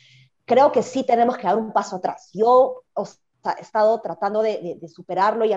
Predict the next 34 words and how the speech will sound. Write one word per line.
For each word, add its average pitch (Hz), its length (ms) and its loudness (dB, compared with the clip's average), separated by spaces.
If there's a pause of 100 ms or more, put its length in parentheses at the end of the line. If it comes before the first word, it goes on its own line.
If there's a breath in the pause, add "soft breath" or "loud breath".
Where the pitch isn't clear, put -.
y, 180 220 -10
y 190 80 -12
decir, 180 320 -6
bueno, 196 180 -2
tenemos 190 240 -8
que - 80 -10
aprender 185 280 -4
a 196 40 0
vivir 190 260 -2
con, 202 220 -8
con - 200 -20
el 165 180 -16
virus. 208 260 -4
Yo 175 80 -6
creo 185 140 -6
que 175 80 -10
sí, 190 340 -10
tenemos 170 240 -12
que - 80 -12
aprender 165 260 -6
a 175 40 0
vivir 160 280 -4 (140)
con 170 180 -8
el 175 60 -2
virus, 208 360 -4 (340 soft breath)
pero 190 200 -2
también 202 220 -2
tenemos 240 320 -2
que - 140 -8
pre-, - 160 -6
aprender 180 320 -4
a 220 60 2
vivir 202 360 -4
a, 208 280 0